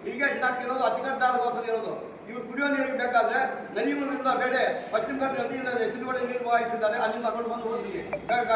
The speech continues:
ಬೇಡ ಅಂದಿಲ್ಲ. ಎತ್ತಿನಹೊಳೆ ಎಲ್ಲಿ ಶಿಡ್ಲಘಟ್ಟ ನಗರದ ಹನುಮಂತ ಕೆರೆ ಆಗಿದೆಯಲ್ಲ, ಅಲ್ಲೇ ನೀರು ಆಗಿ-, ಅದೇ ನೀರು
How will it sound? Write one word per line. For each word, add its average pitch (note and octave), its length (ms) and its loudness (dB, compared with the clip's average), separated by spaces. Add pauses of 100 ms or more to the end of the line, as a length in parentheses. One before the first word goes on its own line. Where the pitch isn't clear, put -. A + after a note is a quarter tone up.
ಬೇಡ A#3+ 180 0
ಅಂದಿಲ್ಲ. F#3 260 -4 (400)
ಎತ್ತಿನಹೊಳೆ D4+ 400 2
ಎಲ್ಲಿ C#4+ 220 2
ಶಿಡ್ಲಘಟ್ಟ C#4 360 0
ನಗರದ C4+ 260 2
ಹನುಮಂತ C4+ 340 0
ಕೆರೆ B3+ 180 2
ಆಗಿದೆಯಲ್ಲ, A#3+ 360 2 (400)
ಅಲ್ಲೇ D4+ 260 6
ನೀರು C#4 260 2
ಆಗಿ-, A3+ 320 6 (320)
ಅದೇ C#4+ 140 2 (100)
ನೀರು C#4+ 160 0